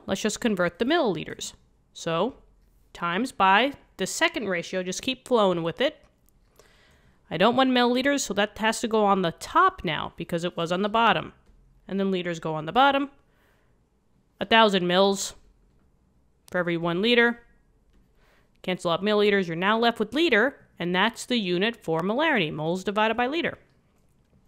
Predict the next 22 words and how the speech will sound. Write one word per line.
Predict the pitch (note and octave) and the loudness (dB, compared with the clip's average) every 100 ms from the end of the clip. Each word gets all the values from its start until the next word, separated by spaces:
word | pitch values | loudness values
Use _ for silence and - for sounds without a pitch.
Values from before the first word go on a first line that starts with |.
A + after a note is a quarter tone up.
| _ _ _ _ - - _ _ _ - | _ _ _ _ -20 -20 _ _ _ -14
So | A3+ | -10
just | F#3 | -8
figure | F3+ E3 | -8 -4
that | F3+ | 4
out. | A#3 C4+ - - - _ _ _ _ _ _ _ _ _ | 6 6 0 -20 -20 _ _ _ _ _ _ _ _ _
Point | - F#3 E3+ | -6 -6 -4
zero | G3 G#3+ | -2 0
zero | G3+ G3+ F#3 | 0 0 0
one | F#3+ G3 | 0 -2
seven | - G3+ F#3 | -2 -2 0
nine | G3+ G#3 G3 | 2 2 0
divided | F3 F3+ G3 | -2 -2 -2
by | F#3+ G#3+ | 0 -2
a | G#3+ | -2
hundred, | F3 D#3+ E3+ A#3+ - _ _ _ _ _ _ _ | -4 -6 -6 -6 -8 _ _ _ _ _ _ _
divided | F3+ G3 G#3 F#3+ | -4 0 0 0
by | F#3 | -2
seven | E3+ G3+ F#3+ | -2 -2 -2
fifty-seven | F#3+ G#3 F3 - E3+ E3+ F#3 | -4 -8 -8 -10 -8 -6 -8
point | F3 E3 | -8 -12
six | - - - | -14 -14 -4
five | A3+ A#3 A#3 | -2 0 -2